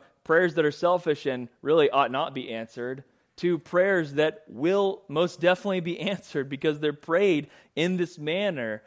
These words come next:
of the pleasing of our Lord. And I assure you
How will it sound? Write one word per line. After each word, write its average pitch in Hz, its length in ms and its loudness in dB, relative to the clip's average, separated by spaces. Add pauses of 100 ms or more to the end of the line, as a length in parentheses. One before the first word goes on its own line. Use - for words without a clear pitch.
(200)
of 143 200 0
the 147 80 -8
pleasing 190 580 -4
of 156 140 -2
our 139 120 0
Lord. 135 380 -4 (3500)
And 143 140 -2
I 156 120 2
assure 233 360 -4
you 135 500 -4